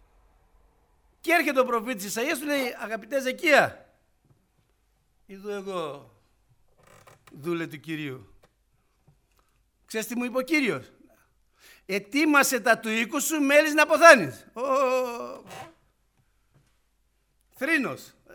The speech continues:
Ανθρώπινο. Όλο ανθρώπινο, αδερφοί.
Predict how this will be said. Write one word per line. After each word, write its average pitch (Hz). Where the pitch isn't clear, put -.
Ανθρώπινο. 196
Όλο 311
ανθρώπινο, 320
αδερφοί. 175